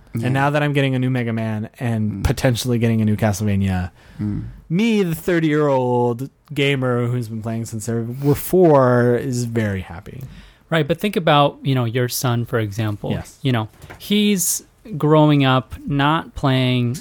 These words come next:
Speaker 3: like, Castlevania and, and Mega Man.
Speaker 2: He is
Speaker 3: I mean,
Speaker 2: playing
Speaker 3: he's
Speaker 2: a
Speaker 3: gonna
Speaker 2: little Mega
Speaker 3: play,
Speaker 2: Man. <laughs>
Speaker 3: he's gonna play, you know, the next iterations that are being made right now.
Speaker 2: Right.
Speaker 3: Because they're targeted at people like you who played these games when they were a kid.
Speaker 2: True.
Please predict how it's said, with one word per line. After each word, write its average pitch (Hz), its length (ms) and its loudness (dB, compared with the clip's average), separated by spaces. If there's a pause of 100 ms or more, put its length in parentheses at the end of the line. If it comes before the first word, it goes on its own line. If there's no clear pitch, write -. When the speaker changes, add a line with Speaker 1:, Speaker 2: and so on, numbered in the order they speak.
Speaker 3:
like, 120 180 -4
Castlevania 113 880 -4
and, 110 240 -6 (400)
and 120 160 -2
Mega 131 280 4
Man. 107 360 -2
Speaker 2:
He 262 260 -6
is - 60 -2
Speaker 3:
I - 40 0
mean, 165 100 0
Speaker 2:
playing 240 160 0
Speaker 3:
he's 214 60 2
Speaker 2:
a - 40 4
Speaker 3:
gonna 240 120 2
Speaker 2:
little - 0 -
Mega 180 100 -2
Speaker 3:
play, 196 260 0
Speaker 2:
Man. - 200 -4
<laughs> - 80 -4
Speaker 3:
he's 196 180 0
gonna 202 180 0
play, 180 540 0
you 156 160 -2
know, 123 260 -4 (380)
the 135 520 0 (420)
next 147 460 -2
iterations 135 680 0
that 127 120 0
are 123 80 0
being 120 280 -2
made 120 240 -2
right 120 220 -2
now. 117 420 -2
Speaker 2:
Right. 95 240 -2 (220)
Speaker 3:
Because 143 420 2
they're 131 420 4 (140)
targeted 127 600 0
at - 360 -4
people 131 280 -2
like 113 280 -2
you 147 320 4
who 127 160 -2
played 127 280 0
these 120 180 -4
games 117 320 -4
when 117 100 -4
they 113 100 -4
were 110 120 -6
a 117 60 -10
kid. 123 340 -2
Speaker 2:
True. 104 240 2